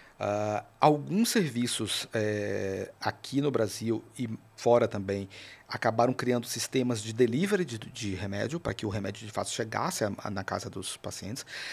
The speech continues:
Mas a gente sabe, na verdade, é de que houve sim um comprometimento, houve uma perda aí de segmento, é, e, e, e a gente pôde perceber isso depois, né?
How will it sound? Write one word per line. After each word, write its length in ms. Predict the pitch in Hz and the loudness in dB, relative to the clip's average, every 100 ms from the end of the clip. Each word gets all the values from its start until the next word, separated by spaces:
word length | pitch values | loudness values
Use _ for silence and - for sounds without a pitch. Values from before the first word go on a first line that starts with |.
| - - | -10 2
Mas 260 | 143 170 | 4 8
a 80 | 170 | 6
gente 300 | 147 175 214 | 6 4 0
sabe, 500 | - 113 104 95 - | 2 2 2 -2 -10
na 100 | 135 | -8
verdade, 580 | 101 92 101 139 120 107 | -6 -4 0 2 2 0
é 100 | 101 | -6
de 100 | 98 | -6
que 140 | 101 113 | -6 -2
houve 360 | 107 160 175 | 2 2 0
sim 260 | 175 - 123 | -6 -2 0
um 80 | 127 | 0
comprometimento, 800 | 117 107 104 - 101 95 107 104 | -2 -2 -2 -4 -6 -6 -4 -2
houve 240 | 110 120 | -2 -2
uma 140 | 127 123 | -2 -4
perda 560 | - 101 92 117 156 - - - - - | -2 -2 -2 0 -2 -2 -16 -16 -14 -6
aí 240 | 98 101 | -4 -4
de 120 | 110 | -4
segmento, 680 | - 107 98 92 95 - 160 - - - - - | -4 -4 -4 -6 -6 -4 -6 -6 -20 -20 -10 0
é, 240 | 107 98 | 0 0
e, 160 | 123 - | -2 -4
e, 160 | 139 139 | -4 2
e 80 | 135 | 6
a 40 | 117 | 6
gente 240 | 151 - | 4 -2
pôde 240 | - 135 | 2 2
perceber 360 | - 135 131 120 | 2 0 2 2
isso 160 | - 135 | 2 0
depois, 680 | 147 - 90 87 - - - | 0 0 -4 -4 -6 -8 -6
né? 260 | 101 110 | -4 -4